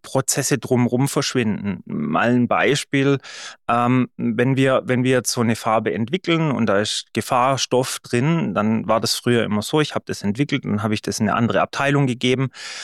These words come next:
Die Abteilung musste dann dieses, äh, dieses neue Produkt, äh, klassifizieren, was ist da alles drin, passt die Zusammensetzung und es hat Tage gedauert. Ne, weil die ja nicht nur einen Entwicklungsschritt machen, sondern halt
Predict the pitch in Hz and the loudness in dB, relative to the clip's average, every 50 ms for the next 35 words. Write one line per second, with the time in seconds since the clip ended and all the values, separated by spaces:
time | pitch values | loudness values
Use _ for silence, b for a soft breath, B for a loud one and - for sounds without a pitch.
0 | B B B 123 131 123 - - - 135 135 143 143 143 147 147 - - - 120 | B B B 2 2 2 2 0 2 2 4 4 6 6 4 4 2 0 -2 0
1 | 127 127 135 135 120 - _ - - 131 135 131 - - 135 - - - - - | 0 2 2 0 0 -4 _ -4 -2 0 0 2 2 2 0 0 0 -4 -6 -6
2 | - 120 120 113 113 110 104 120 123 117 - 120 - - 120 110 110 113 123 131 | -2 0 2 4 4 2 2 0 -2 -2 -2 -4 -2 0 2 4 4 4 4 2
3 | - - - - 127 104 - 139 - _ - - - - - - 110 110 104 - | 0 0 -2 -2 -2 0 0 0 0 _ -8 -12 -12 -10 -4 -2 0 0 0 0
4 | - - 113 - - 123 110 - - 113 - - - 147 151 156 147 156 143 110 | -2 -2 -2 0 0 -2 -2 -2 -4 -4 -2 0 2 2 4 4 4 4 4 2
5 | 104 110 - 117 - - - - - 92 104 - - - - 143 139 143 131 - | 2 0 -2 -6 -8 -6 -4 -4 -2 -2 -4 -4 -4 -2 0 2 2 2 0 0
6 | - 117 135 - - 120 113 - - - - 123 123 147 156 - - 139 - - | -2 -2 -2 -2 -4 -4 -4 -4 -4 -2 0 2 2 2 2 2 0 0 0 0
7 | - 151 147 147 B B B B B B B B B 127 120 - - 139 120 - | 0 0 0 0 B B B B B B B B B 0 0 2 0 -2 -2 -2
8 | - 120 110 123 127 117 107 117 107 92 85 85 95 107 - - - _ _ _ | 0 0 0 0 0 0 0 0 0 2 2 2 0 -2 -2 -6 -20 _ _ _
9 | - - 131 135 120 101 90 92 95 - - - 110 113 110 110 107 - 110 - | -4 -2 0 0 2 0 0 -2 -2 -6 -6 -2 0 2 2 2 2 0 0 0
10 | - 110 131 147 165 160 139 - 123 143 139 131 139 - - 139 139 139 - - | 2 2 2 4 4 2 2 2 0 0 2 0 0 0 0 0 2 0 0 -2
11 | - 139 - - 127 127 131 135 135 120 - 107 98 95 101 104 - 92 87 | -2 -2 -2 0 0 0 0 0 0 0 0 0 0 0 0 0 -2 -2 -4